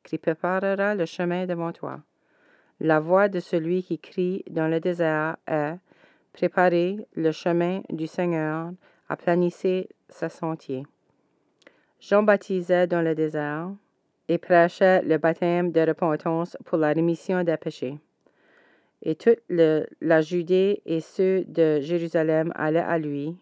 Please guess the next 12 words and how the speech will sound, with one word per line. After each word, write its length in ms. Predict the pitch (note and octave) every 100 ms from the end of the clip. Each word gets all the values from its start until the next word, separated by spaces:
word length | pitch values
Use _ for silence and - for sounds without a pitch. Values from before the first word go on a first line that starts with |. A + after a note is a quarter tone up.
| _
et 260 | D#3 - D#3+
ils 120 | -
étaient 340 | D#3+ D#3+ F3 E3
tous 220 | - G3+ -
baptisés 540 | F3 - E3 D#3+ F3
par 180 | - D#3
lui 360 | D3+ D#3 D#3+ -
dans 360 | - D#3+ E3 -
le 140 | D3
fleuve 680 | C#3+ - E3+ F3 F#3 F#3+ G3+ - - _ _ _
du 100 | D#3+
Jourdain, 460 | E3 F3+ D#3+ C3